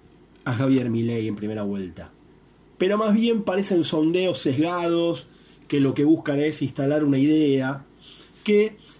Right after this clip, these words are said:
trabajos realmente serios. La mayoría de las encuestas no se despega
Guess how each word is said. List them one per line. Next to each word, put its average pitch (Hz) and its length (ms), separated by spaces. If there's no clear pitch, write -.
trabajos 160 500
realmente 139 480
serios. 101 680
La 196 220
mayoría 202 500
de 175 80
las 156 200
encuestas 156 480
no 208 260
se 208 140
despega 170 640